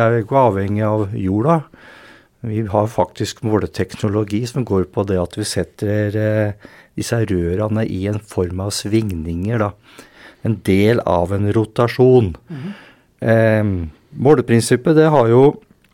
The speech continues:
Speaker 1: eh, denne rotasjonen som vi starter, det er jo igjen hvor mye vi må rotere noe da, eller sette denne bevegelsen i gang. Det er avhengig av, eh,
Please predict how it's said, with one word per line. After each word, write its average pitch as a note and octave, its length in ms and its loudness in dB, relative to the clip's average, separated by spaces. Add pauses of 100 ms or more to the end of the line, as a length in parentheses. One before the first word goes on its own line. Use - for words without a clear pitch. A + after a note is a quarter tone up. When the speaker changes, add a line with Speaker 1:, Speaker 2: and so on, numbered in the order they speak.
(600)
Speaker 1:
eh, G#2 500 0
denne A#2 320 2
rotasjonen G#2 540 -2
som A2+ 220 -2
vi C3+ 80 0
starter, C3+ 760 0 (800)
det B2 280 0
er G#2 160 0
jo A2+ 60 2
igjen A#2 360 4
hvor A2+ 200 4
mye B2 300 2
vi F#2+ 140 -4
må G#2 180 0
rotere F#2+ 500 0
noe A2+ 280 0
da, B2+ 160 2
eller G#2+ 160 2
sette A#2+ 440 -2
denne G2+ 200 0
bevegelsen F#2+ 680 2
i A2 40 -2
gang. B2+ 220 0
Det A2 80 2
er A#2 180 2
avhengig F2 260 -2
av, G2+ 300 0
eh, G#2 160 2